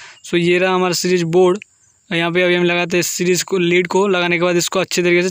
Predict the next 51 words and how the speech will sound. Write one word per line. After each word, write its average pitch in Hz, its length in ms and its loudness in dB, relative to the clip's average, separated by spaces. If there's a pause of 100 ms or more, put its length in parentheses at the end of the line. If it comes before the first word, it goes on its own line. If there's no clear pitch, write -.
चेक 170 160 -2
करेंगे 175 300 0
कि 175 140 -2
ये 175 140 4
इसका 170 200 -4
वाइंडिंग 175 400 0
सही 185 240 0
है 214 140 2
या 175 140 0
फिर 185 180 -6
ख़राब 165 300 -4
है। 139 80 -4
तो - 840 -18
इसको 196 180 0
चेक 196 280 -2
करने 202 240 0
के 190 80 0
लिए 202 160 2
हमें 196 320 0 (600)
देखिए, 175 260 -2
यहाँ 180 100 0
पे 175 80 0
सप्लाई 175 380 -2
है 165 140 2
already, 165 500 0 (540)
तो 185 80 0
अभी 180 100 2
इसका 196 200 0
जो 190 140 2
वायर 185 240 2
है 202 60 2
इसको 190 220 -2
हमें 190 100 0
चेक 175 220 -2
करना 185 180 -2
है। 180 200 0
एक 165 180 -2
जो 175 260 2
इसमें 185 300 -2
यहाँ 170 240 -2
पर 185 120 -4
चार 185 300 -2
वायर 170 440 0
है, 196 100 -2 (520)
एक 151 160 -4
ब्लू 190 200 2
को 202 100 2
लगाना 196 340 2
है 214 120 2
और 190 140 0
एक 180 140 -2